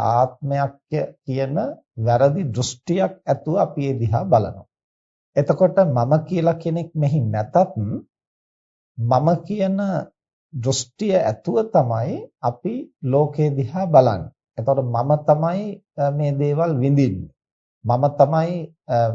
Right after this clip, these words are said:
මේ දේවල්, අ, දකින්නේ, අහන්නේ, ඒ වගේම ස්පර්ශ කරන්නේ. අ,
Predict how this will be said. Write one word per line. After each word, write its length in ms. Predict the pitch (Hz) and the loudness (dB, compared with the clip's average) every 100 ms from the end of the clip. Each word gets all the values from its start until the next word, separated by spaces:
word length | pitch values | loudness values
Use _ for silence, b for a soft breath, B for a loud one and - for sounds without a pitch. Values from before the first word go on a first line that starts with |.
| 117 _ | -6 _
මේ 220 | 123 139 | -2 -2
දේවල්, 440 | 127 135 135 143 180 - _ _ _ _ _ | 2 2 4 2 2 -4 _ _ _ _ _
අ, 140 | - 120 117 110 113 120 | -2 2 4 2 -2 -2
දකින්නේ, 760 | 117 139 - 160 127 104 85 - | 2 2 4 2 2 -2 -8 -12
අහන්නේ, 680 | - 120 156 156 127 98 - - _ | -4 0 4 4 2 -4 -8 -18 _
ඒ 140 | 131 | -2
වගේම 400 | 135 135 131 127 | 4 4 4 -2
ස්පර්ශ 520 | 123 - 143 143 - 160 | -2 0 4 4 2 -2
කරන්නේ. 500 | - 123 101 82 - _ _ _ _ _ _ _ | 2 2 2 -4 -14 _ _ _ _ _ _ _
අ, 80 | - | -2